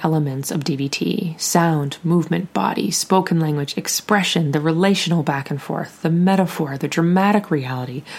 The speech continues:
the dramatic frame, the dramatic shapes, imaginal, role, real versus not real.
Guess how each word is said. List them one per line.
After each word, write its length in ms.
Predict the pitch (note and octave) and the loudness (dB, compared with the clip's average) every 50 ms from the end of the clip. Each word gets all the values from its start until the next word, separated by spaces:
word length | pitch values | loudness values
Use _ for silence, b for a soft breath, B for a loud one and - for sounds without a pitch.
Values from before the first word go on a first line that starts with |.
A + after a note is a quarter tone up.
| B B | B B
the 80 | B F3 | B 0
dramatic 380 | D#3+ E3 D#3+ D#3+ D#3 D#3+ D#3 | 4 4 6 6 6 4 2
frame, 520 | - - - - G3 F#3+ F#3 F3 D#3 C#3+ C#3 | 0 -2 0 2 4 4 4 4 4 2 2
the 80 | C3+ | 0
dramatic 360 | C#3+ - D3+ D3 C#3+ D3 D3+ - | 0 0 -2 -2 -2 -2 -2 -2
shapes, 720 | - - - - G3 F#3+ F#3 F3 E3+ F3 - - - - B B B B B B B B B B - _ - - - - | -2 -2 0 2 4 4 4 4 2 0 -4 -8 -8 -8 B B B B B B B B B B -20 _ -20 -20 -8 -2
imaginal, 760 | - F3 E3+ F3 F#3 F#3+ G3+ F3+ E3 D#3+ D3+ C#3 B2+ A#2+ A#2 A#2+ | 0 2 4 6 6 6 6 4 4 4 4 4 2 0 0 2
role, 400 | C#3 D#3+ E3+ F3 E3+ D#3 C#3+ D3+ | 4 6 6 6 6 4 4 2
real 400 | D3 C#3 D#3+ F#3 G3 G3 F3+ D#3+ | 2 2 4 4 6 4 4 4
versus 360 | C#3 D3 C#3 B2+ - C3 - | 2 0 0 0 0 -2 0
not 320 | D#3+ C3+ D3+ F3 F#3+ - - | 2 2 4 4 4 2 2
real. 320 | - F3+ - - - - | 0 0 0 -2 -2 -4